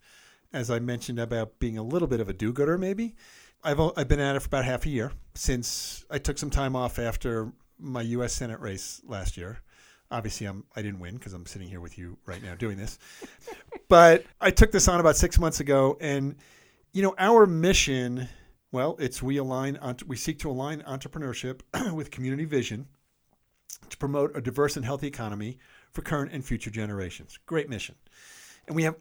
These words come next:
awesome programs. The programs we have, we have a Chance Meetings networking event that's free for people. We have a Teams mentoring program where we get people that have been successful in business and they match up with startups and entrepreneurs, ventures to, to mentor them as they go forward.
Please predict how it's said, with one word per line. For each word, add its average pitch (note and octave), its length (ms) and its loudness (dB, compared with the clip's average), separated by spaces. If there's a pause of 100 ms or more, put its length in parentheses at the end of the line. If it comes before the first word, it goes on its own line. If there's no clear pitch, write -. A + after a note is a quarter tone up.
(120)
awesome D#3 400 0
programs. G#2 440 -8
The A2+ 80 -12
programs D3+ 400 -4
we B2+ 120 -4
have, A#2+ 220 -6
we A2 100 -6
have G2+ 100 -8
a F#2+ 220 -8 (240)
Chance C#3+ 320 -2
Meetings B2+ 340 -2
networking A#2+ 500 -6
event A2+ 280 -8
that's - 180 -12
free B2+ 260 -4
for A#2+ 140 4
people. G#2+ 580 -2 (360)
We A2+ 140 -6
have G#2+ 260 -4
a F#2+ 40 -6
Teams B2+ 440 -8
mentoring A2+ 440 0
program A2+ 380 4
where G#2 100 -8
we G2+ 120 -12
get G2+ 240 -12
people B2+ 240 -12
that A2 80 -8
have G2+ 80 -14
been G2 100 -16
successful - 480 -10
in G#2 80 -12
business A2 480 -10
and F#2+ 140 -14 (340)
they A2+ 140 -8
match A#2 320 -2
up A#2 200 -4
with G#2 240 -10
startups A2+ 600 -6
and G#2+ 80 -10
entrepreneurs, G#2+ 640 -8
ventures A2 520 -10
to, G2 200 -10 (380)
to - 160 0 (260)
mentor C3 340 -2
them A#2+ 340 -2
as A#2 260 -10
they A2 100 -8
go G2+ 160 -8
forward. C3+ 560 2